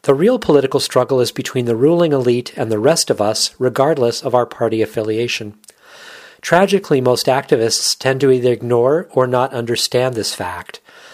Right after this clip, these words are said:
So liberal advocacy groups endlessly attack conservative politicians,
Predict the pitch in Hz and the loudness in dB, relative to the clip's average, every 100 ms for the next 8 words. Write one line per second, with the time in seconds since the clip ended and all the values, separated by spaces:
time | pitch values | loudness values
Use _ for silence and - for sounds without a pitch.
0 | - - - - 131 139 151 170 156 135 | -20 -14 -2 2 4 4 6 4 4 0
1 | 131 143 143 - 123 123 120 - - 139 | -2 -2 -4 -4 -2 0 0 -6 -4 -2
2 | 151 160 - 151 147 120 123 113 - - | 2 0 2 0 0 -2 -2 -2 -4 -12
3 | - 110 - 113 113 110 - 104 104 104 | -8 -4 -2 0 -2 -2 -2 -2 -2 -6
4 | - 156 165 | -6 -6 -6